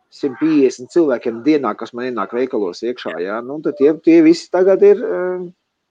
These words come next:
ir, ir, ir, ir palikuši bez.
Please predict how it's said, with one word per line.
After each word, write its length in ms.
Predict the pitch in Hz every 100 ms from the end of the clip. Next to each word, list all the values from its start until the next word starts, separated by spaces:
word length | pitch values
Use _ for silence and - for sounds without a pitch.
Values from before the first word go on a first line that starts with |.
| _ _ _ _ -
ir, 140 | 147
ir, 200 | 151 156 156 151
ir, 200 | 165 165
ir 160 | 156 156
palikuši 480 | - 196 190 147 120
bez. 320 | 139 214